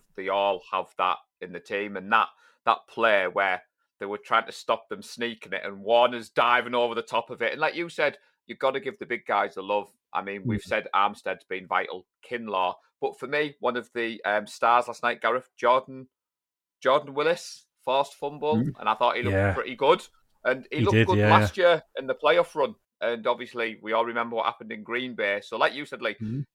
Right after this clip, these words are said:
Speaker 1: we, we sat here talk about the offense and all the playmakers on offense. Then you go to the defensive side of the ball, and you think,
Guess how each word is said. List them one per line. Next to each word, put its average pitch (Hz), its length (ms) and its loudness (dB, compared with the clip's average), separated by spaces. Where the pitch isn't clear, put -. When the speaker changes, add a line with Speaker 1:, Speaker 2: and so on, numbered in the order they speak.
Speaker 1:
we, 131 240 -8
we 123 140 -14
sat - 320 6
here 151 120 -4
talk 135 300 0
about 123 180 0
the 123 80 0
offense 104 420 2
and 107 100 -6
all 107 80 4
the 104 80 -4
playmakers 107 440 -4
on 117 60 -4
offense. 95 540 -6
Then 107 120 -10
you 120 80 -14
go 135 160 2
to 98 40 -2
the 104 60 -2
defensive 135 400 -10
side 110 260 2
of 98 60 -18
the 98 80 -8
ball, 92 420 0
and 107 140 -6
you 110 80 -12
think, 107 260 -6